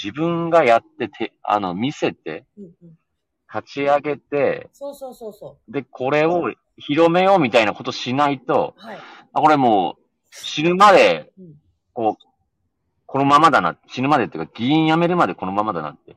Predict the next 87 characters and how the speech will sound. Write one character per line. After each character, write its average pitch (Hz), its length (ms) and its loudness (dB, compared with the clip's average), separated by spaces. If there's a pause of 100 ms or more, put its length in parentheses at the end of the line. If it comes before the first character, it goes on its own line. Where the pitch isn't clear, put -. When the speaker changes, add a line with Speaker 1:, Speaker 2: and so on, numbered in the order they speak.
(120)
Speaker 2:
え 202 80 -12
え、 - 20 -10
え 180 60 -14 (320)
え。 147 60 -20 (100)
Speaker 1:
気 - 120 -12
づ-、 160 220 -8 (160)
さ - 140 -10
す - 100 -6
が 294 60 6
に 285 60 -2
気 - 120 -10
づ 214 120 -8
き 240 100 -6
ま 226 140 -4
す - 120 -16
よ 85 60 -8
ね、 120 140 -8
こ 85 200 -12
う - 20 -14
ね、 104 120 -12
二 104 160 -8
年 120 220 -2
ぐ 92 80 -4
ら 76 80 -8
い - 20 -8
や 76 80 -8
っ 76 40 -14
て - 140 -18
る - 80 -20
と - 140 -20
ね。 117 140 -20
Speaker 2:
は 185 120 -14
い。 135 120 -20 (1200)
Speaker 1:
う - 80 -20
ん。 - 220 -20 (100)
Speaker 2:
い - 40 -8
や、 254 120 -4
ま-、 254 140 -4
Speaker 1:
つ 139 100 -8
う 147 80 -6
こ-、 185 100 -2
Speaker 2:
そ 127 80 -16
う - 40 -20
で 190 80 -12
す。 170 40 -14
Speaker 1:
と 156 80 -2
い 170 60 4
う 175 60 0
こ 190 120 -4
と 170 100 -2
で 101 100 -6
で 85 120 -6
す - 160 -16
ね。 76 220 -14
Speaker 2:
は 78 40 -20
い。 - 40 -20 (1500)
Speaker 1:
と 165 80 2
い 175 80 6
う 180 40 -6
こ 165 100 0
と - 60 -12 (220)
で、 120 200 0 (460)
ま 190 200 6
ず 226 140 0
は 196 180 8
自 131 220 -2
分 175 320 0
が 165 180 8
や 104 200 4
る 139 120 -2
と 110 100 -8
い 85 100 -4
う 85 60 -6
こ 90 120 -12
と 85 120 -10
で 78 120 -12
で 76 100 -14
す 82 140 -16
ね。 73 100 -14
Speaker 2:
は 69 60 -20
い。 - 40 -20 (640)
Speaker 1:
こ 117 100 -2
う、 - 40 6
あ 95 80 4
の、 80 400 -6 (180)
そ 78 100 -12
う。 69 60 -18